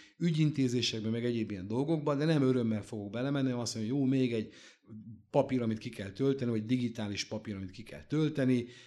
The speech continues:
még egy olyan nyomtatvány, amit nem értelmezhetek, és nem tudom, miről van szó. Tehát azt üzenem a digitális benfentesnek, hogy legyenek olyan kedvesek, beszéljenek már úgy, hogy mi is megértsük. A másik üzenetem a hasonló, hozzám hasonló cégvezetőknek, hogy gyerekek,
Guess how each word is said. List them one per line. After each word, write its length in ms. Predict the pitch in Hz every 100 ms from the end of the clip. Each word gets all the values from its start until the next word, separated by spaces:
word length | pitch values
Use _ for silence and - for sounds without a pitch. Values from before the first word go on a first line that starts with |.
| -
még 300 | 139 165 139
egy 180 | 123 127
olyan 180 | 123 113
nyomtatvány, 640 | 131 127 113 107 107 104
amit 200 | 101 95
nem 160 | 117 117
értelmezhetek, 720 | 104 - 98 98 87 98 92
és 140 | 87 -
nem 180 | 110
tudom, 200 | 107 98
miről 220 | 98 85 62
van 120 | 101
szó. 180 | - 139
Tehát 180 | 127
azt 260 | - 175 175
üzenem 220 | 127 113
a 40 | 104
digitális 440 | 117 117 104 92
benfentesnek, 580 | 95 131 151 131 123 113
hogy 140 | 101 - - - -
legyenek 440 | 113 196 208 165
olyan 140 | 127 107
kedvesek, 460 | - 120 107 98
beszéljenek 520 | 95 127 - 131 113 -
már 140 | 101
úgy, 160 | 107 -
hogy 100 | 98
mi 80 |
is 180 | 98 -
megértsük. 520 | 85 78 60 - 98 -
A 80 | 120
másik 320 | 185 196 160
üzenetem 500 | 147 143 131 135 123
a 460 | 120 120 117 107 -
hasonló, 460 | 147 139 123 113
hozzám 220 | 120 127 117
hasonló 280 | 113 113
cégvezetőknek, 720 | 110 117 110 107 120 135 127 127
hogy 180 | 120 120
gyerekek, 560 | 117 120 110 101 -